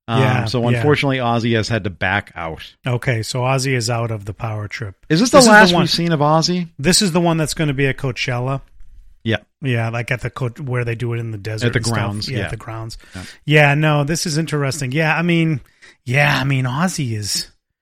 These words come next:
Speaker 2: you know, we've talked about Ozzy a lot. I mean, it's amazing he's got as far as he's gotten. If this is in the, if this is the end, then, you know, he's had a great run and you can't blame him one second,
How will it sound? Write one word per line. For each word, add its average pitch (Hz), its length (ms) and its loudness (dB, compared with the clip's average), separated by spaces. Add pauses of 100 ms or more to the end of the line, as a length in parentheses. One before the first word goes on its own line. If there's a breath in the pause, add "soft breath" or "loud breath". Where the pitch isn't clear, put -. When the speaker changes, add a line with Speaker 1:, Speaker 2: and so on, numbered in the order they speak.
(440)
Speaker 2:
you 143 80 -2
know, 131 80 2
we've 170 220 2
talked 175 240 0
about 151 180 2
Ozzy 127 320 0
a 113 40 -2
lot. 135 340 2
I 117 40 -6
mean, 123 220 -4
it's 123 160 -6
amazing 143 420 0
he's 127 200 -2
got 131 220 -2
as 120 120 -4
far 123 260 -4
as 120 80 -6
he's 104 180 -8
gotten. 117 360 -4
If 104 100 -12
this 156 220 -6
is 135 120 -4
in 131 120 -4
the, 127 140 -4
if 143 200 -4
this 175 160 -2
is 170 100 -4
the 151 160 -2
end, 160 240 -2 (280 loud breath)
then, 147 160 2
you 156 80 4
know, 135 120 0
he's 127 200 -4
had 143 160 -4
a 135 40 -4
great 135 280 -4
run 139 240 -2
and 131 120 -2
you 117 60 -6
can't 131 240 -4
blame 139 260 -2
him 120 160 -4
one 127 340 -6 (100)
second, - 640 -4